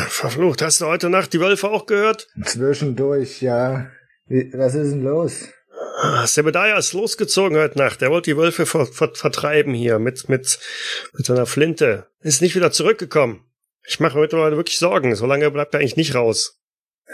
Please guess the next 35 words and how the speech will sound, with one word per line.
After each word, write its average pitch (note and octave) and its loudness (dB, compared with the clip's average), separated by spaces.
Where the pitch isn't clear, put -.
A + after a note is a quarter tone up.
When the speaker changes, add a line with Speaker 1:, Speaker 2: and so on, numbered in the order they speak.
Speaker 1:
Äh, C3+ 2
kannst D#3 2
du F3 0
mir F3+ 2
suchen G#3 2
helfen? G3+ 0
Ich - 0
trommel F#3 2
ein D#3 2
paar D3+ 2
Leute E3 2
zusammen. A#2+ 0
Speaker 2:
T-, - 4
da C#3 2
treffen D3+ -2
wir C#3+ 0
uns B2 -6
nachher. A2+ 0
Speaker 1:
Ja. C3+ 0
Speaker 2:
Gib C3+ 2
mir C3+ 0
ein - -2
paar A#2 2
Minuten. A2+ -2
Speaker 1:
Lass, - 2
lass F3+ 2
uns F#3+ 2
um F#3 2
zehn, F#3 0
äh, F#3+ 0
sagen G3 2
wir F#3+ 4
um F#3+ 0
elf G3+ 0
Uhr. F3+ 2